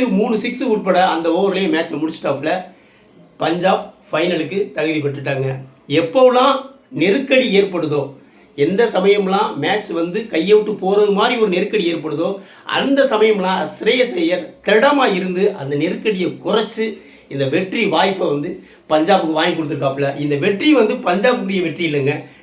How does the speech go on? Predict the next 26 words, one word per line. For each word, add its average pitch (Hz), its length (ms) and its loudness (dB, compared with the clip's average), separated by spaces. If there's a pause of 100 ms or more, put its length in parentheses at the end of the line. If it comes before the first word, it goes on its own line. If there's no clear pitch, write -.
(200)
ஸ்ரேயஸ் 240 360 4
ஐயர் 185 380 0
அப்படிங்கிற 160 560 -2
ஒரு 151 100 0
மாவீரனுக்கு 208 800 2
கிடைச்ச 160 440 -4 (220)
வெற்றி 147 320 -4
தான் 190 180 0
என்னை 156 260 0
கேட்டா 156 200 -2
நான் 151 140 -4
சொல்லுவேன். 135 380 -4 (400)
கடந்த 208 340 4
போட்டியில 233 480 4 (280)
பெங்களூரோட 196 720 0 (260)
தோக்கும் 220 320 2
போது 190 180 0
பேசுறாப்புல 151 680 -2 (240)
என்ன 190 240 2
அப்படின்னா, 156 300 0 (160)
பெங்களூரோட 196 460 2
வெறும் 196 260 2
நூறு 214 240 0
ரன்கள் 208 280 2
அடிச்சு 233 440 -4 (300)
தோத்துருவாங்க, 185 480 2